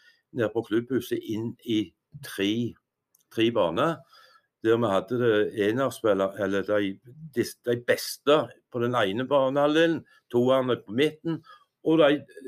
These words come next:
de som ikke hadde kommet så veldig langt i utviklingen på den andre. Og så var jeg inne, inne på, i hver gruppe, minimum førti minutter på hver trening.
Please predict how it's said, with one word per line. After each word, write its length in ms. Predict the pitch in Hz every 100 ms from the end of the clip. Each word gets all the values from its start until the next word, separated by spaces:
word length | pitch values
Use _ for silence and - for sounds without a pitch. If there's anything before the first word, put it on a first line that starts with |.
| -
de 140 | - 120
som 160 | 123 120
ikke 240 | - 135
hadde 180 | 127 107
kommet 280 | 101 98 104
så 80 | 98
veldig 160 | 95
langt 240 | 95 92 -
i 80 | 82
utviklingen 720 | 80 101 - 113 95 90 - -
på 140 | - 151
den 100 | 139
andre. 360 | 85 73 90 92 - _ _ - _ _
Og 60 | 139
så 140 | - 165
var 140 | 180
jeg 140 | 175 131
inne, 300 | 104 147 160 -
inne 400 | 131 95 123 147
på, 300 | 131 127 127 -
i 160 | 123
hver 300 | 117 120 120 104
gruppe, 460 | 98 - - 131 160 151 -
minimum 500 | 120 151 190 156 110
førti 440 | 123 123 - 113
minutter 800 | 101 98 117 - _ 107 107 98
på 140 | - 110
hver 220 | 98 107
trening. 460 | 95 90 92 160